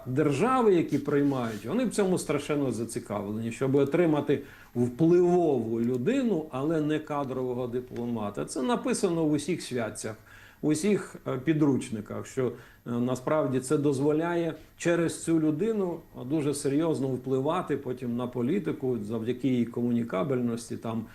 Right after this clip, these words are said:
в обох, в обох країнах. Однак у нинішній ситуації, у нинішній ситуації, в ситуації війни, по відношенню до, е, кадрів дипломатичного представництва має бути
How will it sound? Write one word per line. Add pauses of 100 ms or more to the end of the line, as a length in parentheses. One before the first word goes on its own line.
(160)
в
обох, (240)
в
обох
країнах. (360)
Однак (140)
у
нинішній
ситуації,
у
нинішній
ситуації, (160)
в
ситуації
війни, (960)
по
відношенню
до,
е, (560)
кадрів
дипломатичного
представництва
має
бути